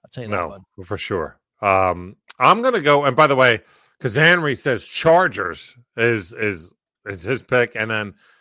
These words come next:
Speaker 2: Road Dogg does confirm that both, uh, Williams and Nacua are fifth round selections.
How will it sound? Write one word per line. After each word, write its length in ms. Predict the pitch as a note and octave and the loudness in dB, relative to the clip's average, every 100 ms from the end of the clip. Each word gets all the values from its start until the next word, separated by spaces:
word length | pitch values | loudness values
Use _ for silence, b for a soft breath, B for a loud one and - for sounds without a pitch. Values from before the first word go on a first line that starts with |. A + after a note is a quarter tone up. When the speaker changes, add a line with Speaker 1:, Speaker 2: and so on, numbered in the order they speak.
| b b G2+ | b b -4
Speaker 2:
Road 260 | C#3+ A3+ | -2 -2
Dogg 280 | F3+ C#3+ A#2+ | -2 -2 0
does 240 | E3+ A#3+ - | -2 -2 -6
confirm 600 | A#2 - F3+ C4+ B3 G#2 | -18 -10 -10 -10 -14 -10
that 240 | G#2+ G2 | -10 -10
both, 340 | C3 E3+ E3 _ | -8 -8 -10 _
uh, 760 | B2 A2+ A2+ A2 G#2+ G2+ G2+ - | -10 -8 -6 -8 -8 -8 -12 -14
Williams 540 | A2 A2 E3+ F3 C3+ | -14 -12 -12 -14 -18
and 260 | - C3+ C#3+ | -14 -14 -14
Nacua 500 | F2+ - G3+ C#4+ - _ _ _ _ - | -18 -14 -14 -14 -16 _ _ _ _ -4
are 280 | D3+ F3+ A2+ | 0 0 -4
fifth 480 | - G3 D4+ - | -8 -6 -6 -6
round 420 | G2+ A#2 D3+ D3+ - | -4 -2 0 -2 -8
selections. 1400 | - G#2+ D3 F#3 - A#2+ E3 C#4+ D4+ F#3+ E3+ E3+ F3+ | -10 -2 -2 -2 -6 -4 0 2 2 -2 -4 -8 -14